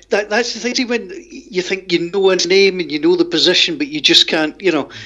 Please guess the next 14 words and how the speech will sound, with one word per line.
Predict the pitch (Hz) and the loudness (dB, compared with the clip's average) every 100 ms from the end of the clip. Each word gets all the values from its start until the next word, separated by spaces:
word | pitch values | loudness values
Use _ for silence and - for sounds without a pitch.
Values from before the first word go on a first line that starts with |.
| - | -8
you | 160 | -6
can't | - 160 139 | -2 -4 -2
get | 185 175 | -2 0
there. | 160 | 0
And | 143 | -2
I | 156 | -2
mean, | 160 160 | -4 -2
Ebron, | 190 185 147 120 - _ | -2 -2 -4 -4 -12 _
you | 175 | -4
know, | 156 | -4
it's | 139 | -2
such | - 190 - | -4 -4 -6
a | |
fantastic, | - - 185 156 185 170 - 143 - - | -6 -4 -4 -2 -2 -2 -4 -8 -10 -18